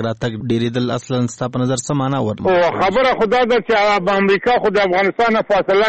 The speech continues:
Speaker 2: کې اتلس زره، شل زره کیلومتره، م، په جاز کې لرې ده. او دا ګاونډي هیوادونه او تر روسیې پورې چې زموږ په ګاونډ کې پراته دي، په دې منطقه کې، دوی ګټې ډېرې دي. دوی ډېر، اه، ورخطا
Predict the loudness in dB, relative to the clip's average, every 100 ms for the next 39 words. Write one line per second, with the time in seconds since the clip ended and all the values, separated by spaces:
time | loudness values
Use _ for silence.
0 | 2 0 2 2 2 4 2 2 2 2
1 | 2 0 0 0 0 0 0 0 -2 _
2 | _ -4 0 0 0 2 2 2 2 0
3 | 0 0 0 0 2 4 2 2 -2 -4
4 | _ _ -2 0 2 2 2 2 2 2
5 | 2 2 4 4 2 2 2 2 2 2
6 | 2 2 2 0 2 2 4 4 2 -2
7 | -10 _ -2 0 2 2 2 0 0 2
8 | 2 2 0 0 0 0 0 0 0 0
9 | 0 0 0 0 -2 -2 0 0 2 0
10 | -2 _ -2 0 0 0 0 0 -2 0
11 | 2 2 2 0 -4 -6 _ _ -2 0
12 | 0 2 2 2 2 0 2 2 2 0
13 | -2 0